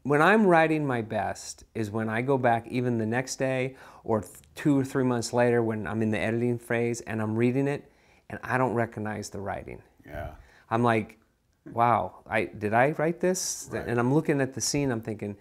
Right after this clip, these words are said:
Speaker 1: "Did they edit this? Did they change this?" And I'll go back and look at earlier drafts on the computer. I'll go, "No, I, that, I wrote that. That's,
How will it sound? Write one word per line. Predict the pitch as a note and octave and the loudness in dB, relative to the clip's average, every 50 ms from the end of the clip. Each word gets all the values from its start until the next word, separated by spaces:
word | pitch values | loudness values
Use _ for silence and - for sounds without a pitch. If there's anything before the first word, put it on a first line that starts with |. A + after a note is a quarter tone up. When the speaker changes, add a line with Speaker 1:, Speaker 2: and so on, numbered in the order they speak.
| - - - - _ - | -16 -20 -20 -20 _ -10
Speaker 1:
"Did | - G#2 | -2 0
they | A#2+ D#3 A3 - | 2 2 2 2
edit | - B2+ C3+ - D#3 F3 - - | 2 0 0 0 0 -4 -4 -4
this? | - G3 G#3 G3 - | -2 -2 -2 -2 -2
Did | - B2+ A#2 | -4 -2 -2
they | C#3 D#3+ | -2 -2
change | - - - D#3 D3 D#3 E3+ E3+ E3 | -2 -2 -2 -2 0 0 -2 -4 -4
this?" | F3 F#3 G3 F#3 - - - - - - | -4 -4 -4 -6 -8 -10 -16 -20 -8 -2
And | - B2 | 2 2
I'll | B2+ | 4
go | A#2 B2 B2 | 4 4 6
back | A#2 B2+ A#2+ A#2+ - | 6 6 4 4 2
and | A#2+ A#2+ | 0 0
look | A#2+ A#2 | 0 -2
at | A#2 | -2
earlier | G#2 A2 A2+ A2+ A2+ A2+ G#2+ | -2 -2 -2 -2 -2 -2 -2
drafts | G2 G#2+ G2+ F#2+ G2 - - | -2 -2 -2 -2 -2 -4 -8
on | G#2 | -10
the | G#2 | -10
computer. | F#2+ - - - C3 C3+ | -12 -12 -10 -8 -8 -8
I'll | B2+ A#2 | -6 -8
go, | A2+ | -8
"No, | A2+ B2 D3 F#3+ A#3 G#3+ | -6 -6 -6 -4 -4 -4
I, | E3+ E3+ - _ _ | -6 -8 -10 _ _
that, | B2 C3+ D3+ - - | -4 -4 -4 -4 -4
I | - C#3+ | -4 -4
wrote | D#3+ E3+ G3+ A#3 - | -2 -2 -2 -2 -2
that. | - G2 - - | -4 -6 -4 -6
That's, | E2+ G2 - - | -6 -8 -8 -8